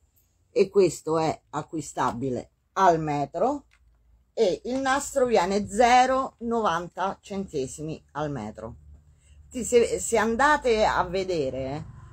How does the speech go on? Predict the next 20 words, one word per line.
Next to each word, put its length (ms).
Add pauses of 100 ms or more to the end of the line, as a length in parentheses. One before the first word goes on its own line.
(220)
eh, 840
anche 340
volendolo 520
fare 280
così, 760
è 100
un 160
progetto 800
molto, 1080
cioè, 320
tutto 300
sommato 420
è 120
assolutamente 760
economico 680
per 200
quello 300
che 200
è, 180 (760)
ok? 600